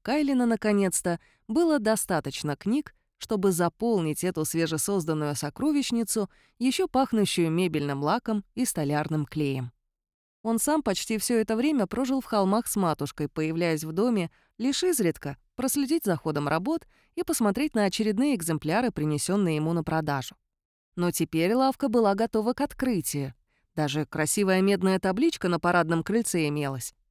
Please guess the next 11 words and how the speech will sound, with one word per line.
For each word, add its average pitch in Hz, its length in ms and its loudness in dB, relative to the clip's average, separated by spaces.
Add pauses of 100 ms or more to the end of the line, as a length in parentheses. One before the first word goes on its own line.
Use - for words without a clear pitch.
с - 120 -6
надписью 160 640 -2 (380)
«Лавка 185 400 0
удивительных 180 720 2
книг 165 320 -2
Неманича» 247 680 0 (260)
сразу 202 440 2
на 156 140 2
всех 160 280 -2
местных 151 420 -2
языках. 156 600 -2